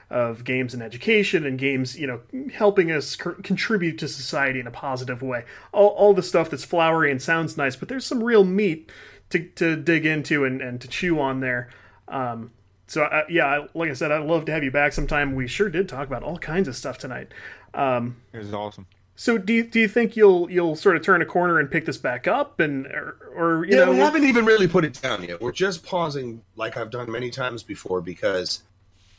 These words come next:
Speaker 3: I really can't fucking stand it. <laughs>
Speaker 1: Yeah,
Speaker 3: You know, like,
Speaker 1: yeah.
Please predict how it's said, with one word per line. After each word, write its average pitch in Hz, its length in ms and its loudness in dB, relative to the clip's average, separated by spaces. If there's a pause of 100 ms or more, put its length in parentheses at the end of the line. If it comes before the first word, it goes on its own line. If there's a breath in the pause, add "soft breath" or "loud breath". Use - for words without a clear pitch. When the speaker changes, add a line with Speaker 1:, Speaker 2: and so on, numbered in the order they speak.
(180)
Speaker 3:
I 107 60 -2
really 107 520 -4
can't 104 360 -8 (120)
fucking 95 360 -4
stand 92 440 -4
it. 62 260 -10
<laughs> - 460 0
Speaker 1:
Yeah, 202 220 6
Speaker 3:
You - 80 2
know, 208 240 4
like, 165 160 2
Speaker 1:
yeah. 135 120 -4